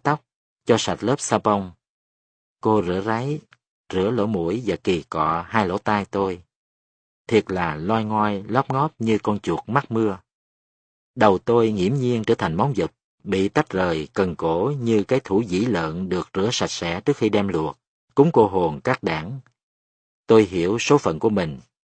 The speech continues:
kẻ phàm tục lại hoàng kiếp phàm tục. Sự đê mê lúc nãy chỉ là ảo ảnh phù du. Tôi là tôi, là một thiên thần gãy cánh. Lát sau, tôi trở ra ghế để được chải tóc.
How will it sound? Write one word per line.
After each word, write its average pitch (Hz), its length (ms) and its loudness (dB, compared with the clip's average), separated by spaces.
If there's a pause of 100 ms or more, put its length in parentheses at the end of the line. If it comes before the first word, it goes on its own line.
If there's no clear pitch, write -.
(180)
kẻ 107 180 2
phàm 95 320 0
tục 85 320 -4
lại 87 180 -4
hoàng 87 320 -2
kiếp 139 240 0
phàm 80 400 -2
tục. - 260 -6 (560)
Sự 107 200 4
đê 123 120 6
mê 123 180 4
lúc 143 200 0
nãy 92 260 -4
chỉ 117 120 0
là 90 120 -2
ảo 98 300 -4
ảnh 90 220 -6
phù 87 380 0
du. 104 320 -4 (560)
Tôi 117 180 6
là 78 300 -4
tôi, 104 260 -4 (300)
là 92 140 0
một 87 280 -4
thiên 120 220 0
thần 80 300 -6
gãy 85 360 -6
cánh. 120 280 -6 (920)
Lát 131 220 4
sau, 98 440 -4 (320)
tôi 113 260 8
trở 101 120 0
ra 110 140 0
ghế 117 320 -2
để 113 100 -2
được 92 300 -4
chải 90 240 -4
tóc. 139 280 -4